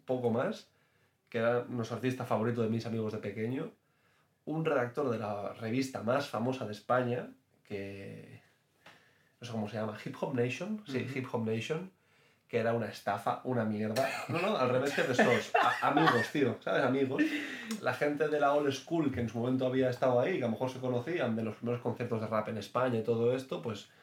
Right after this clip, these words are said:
Speaker 1: ya tenían enchufe ahí
Speaker 2: Claro.
Speaker 1: y toda la gente nueva o que no estaba en las dos discográficas de España, no entraba ahí. Una mierda de revista.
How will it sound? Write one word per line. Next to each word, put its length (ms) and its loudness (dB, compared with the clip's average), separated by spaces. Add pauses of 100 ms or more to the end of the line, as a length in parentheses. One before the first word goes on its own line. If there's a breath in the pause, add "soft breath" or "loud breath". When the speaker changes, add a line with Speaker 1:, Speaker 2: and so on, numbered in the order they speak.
(360 soft breath)
Speaker 1:
ya 180 0
tenían 200 2
enchufe 480 2
ahí 200 4
Speaker 2:
Claro. 320 2
Speaker 1:
y 200 -2
toda 240 4
la 80 2
gente 340 0
nueva 360 4
o 120 2
que 140 -4
no 120 2
estaba 420 2
en 100 0
las 260 -6
dos 180 0
discográficas 600 0
de 60 -2
España, 520 -2
no 140 2
entraba 380 -2
ahí. 140 -14 (760 soft breath)
Una 160 0
mierda 240 2
de 60 2
revista. 460 -6